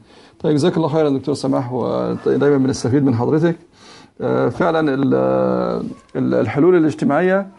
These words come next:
آه، فعلًا تحتاج أن المجتمع كله يعني يأخذ هذا المنحى ويوضح هذه المشكلات. يعني عندنا مثلًا المناهج التعليمية، آه، ال-، الجامعات،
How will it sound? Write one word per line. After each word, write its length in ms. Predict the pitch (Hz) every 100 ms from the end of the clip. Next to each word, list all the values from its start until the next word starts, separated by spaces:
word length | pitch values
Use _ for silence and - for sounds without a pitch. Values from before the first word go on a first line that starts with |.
| - - - -
آه، 160 | 135
فعلًا 360 | 139 196 190 170
تحتاج 360 | 151 135 214 196
أن 120 | 185
المجتمع 420 | 170 160 208 208
كله 340 | 196 220 208
يعني 320 | 185 151 156 147
يأخذ 400 | 196 - 175 139
هذا 220 | 190 185
المنحى 580 | 151 143 135 175 160 170
ويوضح 640 | 151 139 185 190 180 -
هذه 180 | 170 165
المشكلات. 460 | 143 131 151 135 - - - - -
يعني 320 | 170 175 151
عندنا 340 | 170 160 180
مثلًا 380 | 156 156 147 143
المناهج 320 | 151 160 160
التعليمية، 640 | 139 139 123 127 135 135 131 _ _ _ _
آه، 1080 | 131 127 127 127 127 131 131 131 131 117 -
ال-، 160 | 156 160
الجامعات، 800 | 165 127 147 143 139 143 -